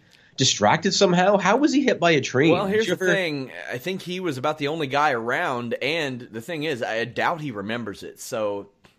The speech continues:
Speaker 1: Right.
Speaker 2: it's,
Speaker 1: Right.
Speaker 2: it's, it's unlikely that that story's going to come out unless there's some witness that we don't know about.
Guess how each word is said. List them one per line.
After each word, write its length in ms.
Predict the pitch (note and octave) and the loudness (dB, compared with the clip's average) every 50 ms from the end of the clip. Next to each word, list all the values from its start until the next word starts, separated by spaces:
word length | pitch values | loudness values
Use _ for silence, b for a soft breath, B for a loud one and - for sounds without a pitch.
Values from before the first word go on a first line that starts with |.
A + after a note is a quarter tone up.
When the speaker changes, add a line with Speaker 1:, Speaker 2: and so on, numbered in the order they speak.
| _ _ _ _ - | _ _ _ _ 0
Speaker 1:
Right. 320 | G2 G2 F#2+ F2 D#2+ - - _ _ _ _ | 0 2 2 2 -2 -6 -10 _ _ _ _
Speaker 2:
it's, 240 | B2 C3 B2+ A#2 A2+ | -6 -6 0 2 4
Speaker 1:
Right. 160 | G#2 G2 F2+ | 4 6 4
Speaker 2:
it's, 200 | E2+ - - - A2+ | 2 -2 -8 -12 -18
it's 160 | A#2 B2+ - _ _ _ _ _ _ _ _ _ _ _ | -20 -20 -20 _ _ _ _ _ _ _ _ _ _ _
unlikely 540 | D#3 F#3 G3+ F3+ D#3+ D#3 E3 D3+ D#3+ C#3+ B2+ | -4 -2 0 0 0 0 0 0 -2 -2 -2
that 100 | A2 G2 | -2 -2
that 140 | C3+ B2+ B2 | -4 -4 -4
story's 340 | - - C#3 C3 B2 A#2+ - | -6 -6 -6 -4 -6 -6 -8
going 140 | C3 A#2+ A2 | -8 -10 -8
to 40 | |
come 200 | G#2+ - B2 B2 | -8 -8 -4 -2
out 160 | A#2+ A#2+ A2+ G#2 | -2 -2 -2 -2
unless 220 | A2 A2+ A2+ - | -6 -6 -6 -6
there's 220 | - G#2+ G2+ - | -8 -8 -8 -8
some 420 | - - C#3+ A#2+ B2 B2 B2 A#2+ G#2+ | -8 -8 -8 -8 -8 -8 -10 -10 -6
witness 460 | G#2 A#2+ A2+ - A2+ A2 G#2+ - - | -6 -6 -6 -6 -8 -10 -10 -12 -10
that 360 | - A2+ G#2 G2+ G2 F#2+ D#2+ F#2 | -8 -6 -4 -4 -4 -6 -6 -8
we 140 | A2 G#2+ | -8 -8
don't 160 | G#2 G2 F#2+ F#2 | -8 -8 -8 -8
know 140 | F2+ E2+ D#2+ | -8 -10 -10
about. 320 | D2+ D2+ C#2 G1+ - - | -12 -12 -14 -14 -16 -18